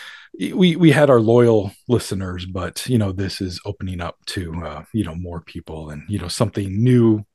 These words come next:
gets a notification every month, which is nice, as opposed to, "Here's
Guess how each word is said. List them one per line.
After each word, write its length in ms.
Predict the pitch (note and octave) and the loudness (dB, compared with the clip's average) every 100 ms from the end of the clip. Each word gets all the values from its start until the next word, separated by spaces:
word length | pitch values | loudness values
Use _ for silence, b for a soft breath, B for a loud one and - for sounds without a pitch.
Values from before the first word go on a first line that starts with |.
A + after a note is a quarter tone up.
| _ - | _ 2
gets 180 | B2+ A#2+ | 2 4
a 60 | |
notification 640 | A2+ G#2+ G2 - G#2 F#2+ - | 2 2 0 -2 -2 -2 -6
every 260 | G2+ F#2+ | -6 -2
month, 320 | G2 G2 A#2+ C#3 | -2 0 0 0
which 120 | B2+ | 0
is 120 | A#2+ | 0
nice, 240 | C3 B2 | 2 0
as 100 | G2+ | -2
opposed 400 | G2+ - G#2+ G2 | -4 -4 -4 -4
to, 200 | - G2 B B B B B | -4 -6 B B B B B
"Here's 340 | B2+ G#2+ F#2+ | 2 4 0